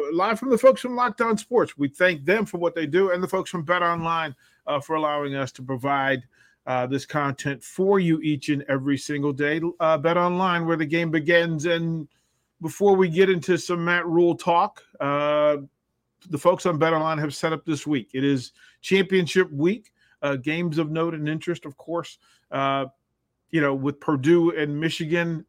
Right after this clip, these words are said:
I'm not sure it's the most intriguing of games, but Bet Online currently has Michigan a sixteen point favorite, uh, in the Big Ten championship game. The over-under is fifty and a half points.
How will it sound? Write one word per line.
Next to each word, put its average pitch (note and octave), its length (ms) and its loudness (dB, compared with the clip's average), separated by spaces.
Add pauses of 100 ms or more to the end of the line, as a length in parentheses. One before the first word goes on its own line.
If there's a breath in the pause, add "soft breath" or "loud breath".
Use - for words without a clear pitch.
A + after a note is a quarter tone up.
I'm D3 320 -2
not D#3+ 260 2
sure E3+ 460 0
it's C#3+ 160 -8
the E3+ 80 -4
most D#3+ 320 -2
intriguing D#3+ 640 -2
of C#3+ 140 -6
games, E3 520 -2 (460 soft breath)
but C#3+ 300 2
Bet D#3 160 2
Online D#3 480 0
currently E3 480 -4
has C#3 320 -4
Michigan D#3 560 -4
a C3+ 80 -2
sixteen F3 760 -8
point D#3+ 320 -10
favorite, D3+ 380 0 (640 soft breath)
uh, C3+ 300 0
in C#3 160 0
the C#3 60 0
Big C#3 200 -4
Ten D3+ 200 -4
championship E3 640 -2
game. C#3+ 240 -4
The D#3 120 -2
over-under D#3+ 360 -2
is D3 100 -6
fifty F3+ 760 -6
and F3 100 -6
a - 20 -6
half F3 220 -6
points. - 380 -10